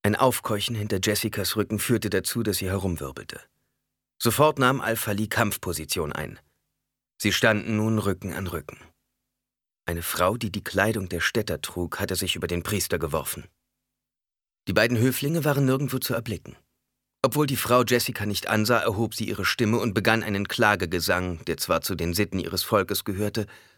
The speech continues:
aufgrund ihres persönlichen Aufzuges aber nur lächerlich wirkte.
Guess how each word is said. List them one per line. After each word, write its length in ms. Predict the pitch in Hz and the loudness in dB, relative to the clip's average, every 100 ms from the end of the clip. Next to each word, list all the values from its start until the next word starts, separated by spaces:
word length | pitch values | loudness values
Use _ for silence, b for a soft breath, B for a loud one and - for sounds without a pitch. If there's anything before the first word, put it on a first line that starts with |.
| B - | B -4
aufgrund 380 | 117 143 147 | 0 2 0
ihres 180 | 127 131 | 0 -4
persönlichen 560 | - 113 123 123 120 127 | 0 2 2 0 -2 0
Aufzuges 600 | 110 107 - 123 123 - | 0 0 -2 -4 -4 -6
aber 180 | 113 120 | -4 -2
nur 160 | 120 | 0
lächerlich 580 | 120 104 - 64 58 - | 0 0 -2 -6 -8 -10
wirkte. 400 | - - - | -10 -12 -16